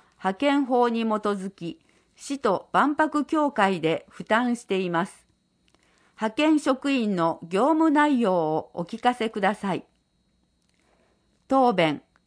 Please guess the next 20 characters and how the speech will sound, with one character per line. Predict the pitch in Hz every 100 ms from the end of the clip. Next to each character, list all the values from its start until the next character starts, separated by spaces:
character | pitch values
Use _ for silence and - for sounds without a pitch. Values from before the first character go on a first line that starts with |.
| _ _ _ _ _ -
万 | 190 277 277
博 | 302 285 254
で | 240 -
得 | 214
ら | 233 240
れ | 233
る | 220 196
デ | 175 269 277
ー |
タ | 214 190
の | 165 160 -
利 | 180
活 | 190 302 - 254
用 | 208 180
に | 160 151
関 | - 190 240
す | - 233
る | 208
業 | 175 202 196
務、 | 156 135